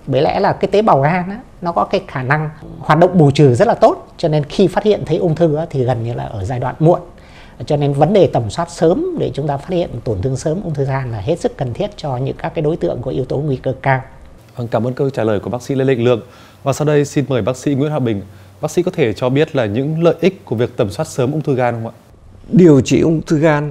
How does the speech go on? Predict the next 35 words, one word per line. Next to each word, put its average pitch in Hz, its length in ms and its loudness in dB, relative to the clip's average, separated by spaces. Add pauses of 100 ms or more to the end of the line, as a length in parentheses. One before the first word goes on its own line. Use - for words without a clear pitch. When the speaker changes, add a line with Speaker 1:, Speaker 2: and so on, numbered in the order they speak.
Speaker 3:
thì 120 140 -8
nó 131 80 -4
phụ 107 200 -4
thuộc 92 300 -2
vào 98 240 -2
giai 123 180 -2
đoạn 113 280 -2
của - 60 -10
bệnh. 87 180 -2 (380)
Chúng 160 160 -2
ta 165 100 4
phát 165 160 0
hiện 117 220 4
mà 110 60 -6
càng 110 260 -2
sớm 190 320 2
ấy, 381 100 -8 (800)
nhờ 131 360 6
cái 131 80 0
tầm 113 240 2
soát 165 200 -6
sớm 175 300 0
ấy, 311 80 -14 (440)
khi 170 220 8
mà 135 100 0
phát 170 160 -2
hiện 127 160 4
được 113 100 -2
cái 160 160 -4
khối 160 200 -4
u 151 200 -2
mà 120 140 -6
nó 139 160 -4
đang 139 260 -2
ở 92 220 -4